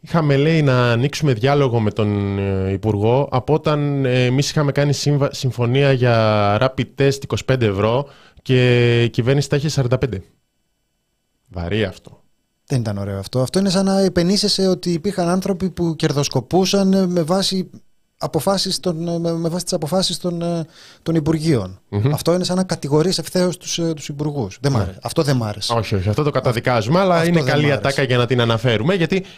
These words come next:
Speaker 1: όντως τότε είχε αναφερθεί αρκετά και για θετικούς λόγους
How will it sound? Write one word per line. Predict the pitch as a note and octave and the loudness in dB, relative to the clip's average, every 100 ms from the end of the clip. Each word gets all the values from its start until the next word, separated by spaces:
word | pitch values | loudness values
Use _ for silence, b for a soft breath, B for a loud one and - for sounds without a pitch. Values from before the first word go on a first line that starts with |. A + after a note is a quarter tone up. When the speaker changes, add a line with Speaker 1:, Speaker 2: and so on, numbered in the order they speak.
| B | B
Speaker 1:
όντως | - C#3 C#3 G3+ A3+ | -4 -2 2 0 0
τότε | - F3 F#3 | 0 0 2
είχε | F#3 F3+ F#3+ F3 E3+ E3 B B | 2 2 2 4 2 0 B B
αναφερθεί | C#3 C#3+ C3 C3+ F3+ | 0 2 2 0 2
αρκετά | E3+ E3 D3+ C#3+ A#2+ G3 | 0 0 -2 0 2 0
και | G3 | -2
για | D#3+ D3+ | -4 -2
θετικούς | D3 D3 C#3 B2+ | -4 -6 -6 -4
λόγους | G#2 F#2+ F2+ F2+ | 0 -2 -2 -8